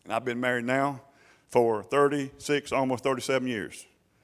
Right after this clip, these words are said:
And, buddy, I've learned some things. And when a woman asks you, "You've noticed something different," you keep your mouth shut.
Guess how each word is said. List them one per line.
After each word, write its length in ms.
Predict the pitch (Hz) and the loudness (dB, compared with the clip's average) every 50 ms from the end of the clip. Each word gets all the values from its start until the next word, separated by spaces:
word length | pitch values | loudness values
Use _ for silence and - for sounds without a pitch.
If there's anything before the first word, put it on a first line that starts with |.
| _ _ _ _ _ _ _ _ _ | _ _ _ _ _ _ _ _ _
And, 80 | - 95 | -10 -6
buddy, 180 | 104 110 107 117 | -4 -2 0 0
I've 180 | 120 113 104 | 0 -2 0
learned 360 | 113 123 131 120 110 101 92 | 2 2 4 4 2 0 -4
some 120 | - - 87 | -8 -10 -8
things. 440 | - 120 98 87 82 - - - - _ _ - - | -6 -4 -4 -4 -6 -12 -16 -20 -20 _ _ -20 -16
And 100 | 101 101 | -12 -10
when 120 | 110 107 | -8 -6
a 40 | 101 | -4
woman 260 | 110 127 135 127 117 | -2 -2 -2 -2 0
asks 260 | 120 127 123 113 - 131 | 0 0 0 -2 -4 -6
you, 80 | 123 | -6
"You've 140 | 120 123 123 | -8 -6 -4
noticed 240 | 127 131 127 117 - | -4 -2 -2 -2 -4
something 200 | 139 127 - 120 | -6 -6 -4 -4
different," 320 | 131 135 120 - 101 - | -4 -4 -4 -4 -8 -8
you 80 | 123 120 | -8 -8
keep 280 | - - 131 120 - | -8 -8 -8 -8 -6
your 140 | - 127 117 | -4 -4 -4
mouth 260 | 117 120 120 113 101 | -2 -4 -6 -6 -6
shut. 420 | - - - 147 139 104 - - | -8 -10 -6 -4 -4 -4 -4 -6